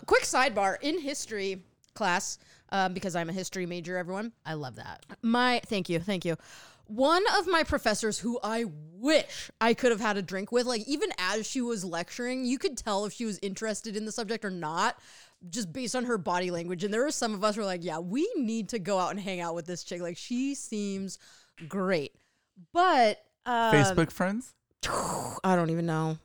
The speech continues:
Speaker 1: I doubt it. Erica something. I would need to remember her last name. I would need to probably look it up. But she went on a rant one day against a store because she's like, "You cannot take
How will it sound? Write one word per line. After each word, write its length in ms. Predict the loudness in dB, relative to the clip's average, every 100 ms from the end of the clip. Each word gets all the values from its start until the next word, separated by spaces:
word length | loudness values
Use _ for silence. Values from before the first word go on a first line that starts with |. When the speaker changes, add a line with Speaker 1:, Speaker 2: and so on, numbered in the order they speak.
| -6
Speaker 1:
I 100 | -2
doubt 300 | 0 0 0
it. 240 | 0 -4 _ _ -20 _ -6
Erica 340 | -4 -4 -6
something. 460 | -6 -8 -6 -8 -4
I 40 | -2
would 80 | -2
need 160 | -2
to 100 | -2
remember 280 | -2 0 -2
her 120 | -2 -2
last 260 | -4 -4
name. 160 | -6 -6
I 60 | -6
would 220 | -6 -8
need 200 | -12 -12
to 60 |
probably 300 | -10 -8 -6
look 180 | -6 -6
it 60 | -6
up. 140 | -6 -12 -20 _ _ _ _ -20 _
But 480 | 4 6 8 6 4 -4
she 280 | -4 0 0
went 200 | 0 -4
on 240 | -6 -6 -6
a 140 | -6 -6 -8 -14 -6
rant 560 | 0 2 2 -2 -8 -14 _
one 220 | -8 -4
day 360 | 0 0 -2 -4 -4
against 420 | -4 -4 -6 -6
a 40 |
store 680 | -6 -4 0 2 2 2 -2 -6
because 220 | -4 -4
she's 160 | -4 -4
like, 160 | -2
"You 140 | -2 -4
cannot 600 | -2 -2 0 0 -2 -8
take 380 | -4 0 0 -4